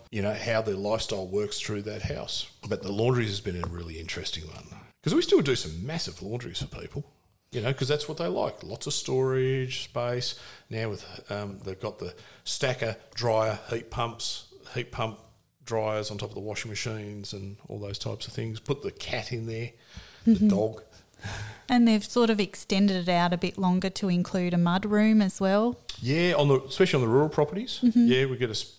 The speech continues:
Speaker 1: special space, rural, hanging all the coats and boots and stuff, and it's close to a toilet and bathroom. So how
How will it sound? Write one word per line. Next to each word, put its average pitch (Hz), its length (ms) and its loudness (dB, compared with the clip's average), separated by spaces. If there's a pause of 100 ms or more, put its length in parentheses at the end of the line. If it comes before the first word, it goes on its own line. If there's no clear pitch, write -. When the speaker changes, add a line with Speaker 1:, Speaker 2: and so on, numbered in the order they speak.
(120)
Speaker 1:
special - 400 -4
space, 120 480 -4
rural, 113 340 -6 (240)
hanging 113 320 -4
all 110 160 -4
the 107 140 -6
coats - 480 -4
and 107 100 -10
boots 113 320 -6
and 110 120 -6
stuff, 117 260 -2
and 110 100 -6
it's 101 120 -8
close 113 320 -4
to - 180 -10
a - 40 -10
toilet 110 400 -8
and 101 100 -12
bathroom. 110 320 -8 (340)
So 151 300 2 (360)
how 131 840 2